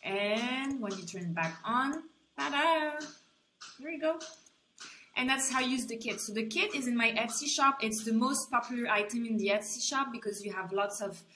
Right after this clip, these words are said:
textures, you have, um, even, like, stuff for decoration, you have plants, uh, there are literally so many things.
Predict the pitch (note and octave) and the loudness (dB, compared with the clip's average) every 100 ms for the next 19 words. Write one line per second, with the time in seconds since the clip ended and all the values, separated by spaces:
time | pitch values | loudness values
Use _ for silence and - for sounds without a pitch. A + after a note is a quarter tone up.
0 | - - - B3+ C4 - C#4+ C4+ C4 C4 | -20 -20 -4 -2 2 2 2 0 0 0
1 | B3 - - - - G#3 G#3 G#3 F#3+ F#3+ | -2 -4 -8 -18 -6 -2 0 2 2 2
2 | F3 F#3+ F3+ F3+ F3+ F3 E3+ E3+ E3+ G3 | -2 -2 0 2 2 2 4 4 2 -2
3 | G#3+ G#3+ G#3 F3 - - _ - - G#3 | -2 -2 0 -2 -6 -18 _ -12 -6 -4
4 | G3+ G3 F3 E3+ E3+ F3 - - A3+ A#3 | -4 -2 -2 -2 -2 -2 -2 -4 -4 -6
5 | - _ _ _ _ _ - F3 F3+ E3+ | -12 _ _ _ _ _ -6 -4 -4 -8
6 | - - A#3+ A#3 A3 G#3+ - - - _ | -12 -4 2 4 2 0 -2 -4 -8 _
7 | _ _ - F#3 F3+ F3+ F#3 G#3+ G#3 F3+ | _ _ -8 -2 0 0 4 4 4 2
8 | G3+ - A#3+ A#3 A#3 - - - A3 A3 | -2 -4 -4 -4 -6 -6 -4 -2 2 4
9 | G#3 - F#3+ G3+ D4 - | 4 0 -4 -2 -4 -6